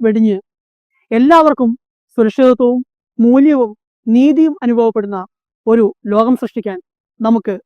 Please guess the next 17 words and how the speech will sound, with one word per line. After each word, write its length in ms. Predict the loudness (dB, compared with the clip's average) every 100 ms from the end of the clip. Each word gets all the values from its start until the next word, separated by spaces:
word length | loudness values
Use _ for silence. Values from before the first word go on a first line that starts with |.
| -14
പരിശ്രമിക്കാം. 560 | -14 -12 -12 -12 -14 -16 _ _ _ _ _ _ _ _ _
മനുഷ്യാവകാശ 640 | 0 2 2 2 2 2 0
ലംഘനങ്ങൾ 400 | -2 -2 -4 -8 -12 _ _ _
നടക്കുന്നില്ലെന്ന് 680 | 0 2 4 4 4 2 -4 -8 _ _ -2
ഉറപ്പുവരുത്തേണ്ടത് 800 | 0 0 0 0 -2 -4 -4 -6 -10 _ _ _
ഓരോ 260 | 0 4 4 4
പൗരന്റെയും 480 | 4 2 2 0 -2 _
കടമയാണ്. 460 | -6 -4 -4 -6 -12 _ _ _ _ _ _ _ -8
ഇത്തരം 260 | -2 0
ലംഘനങ്ങൾ 460 | 0 -2 -2 -4 -6 -8 _ _ -6
നമ്മുടെ 340 | -2 0 -2 -4 _ -8
ശ്രദ്ധയിൽപ്പെട്ടാൽ 640 | -2 -2 -2 -4 -4 -6 -10 _ _ _ _
അത് 180 | 0 2 2 0
തടയുവാനും 560 | -2 0 2 2 2 -2 -6 _ _ _ -4
ഉത്തരവാദിത്തപ്പെട്ടവരെ 840 | 0 2 2 2 -2 0 0 0 -4 _
അറിയിക്കുവാനുമുള്ള 680 | -4 0 0 2 2 2 0
കടമ 260 | -2 -4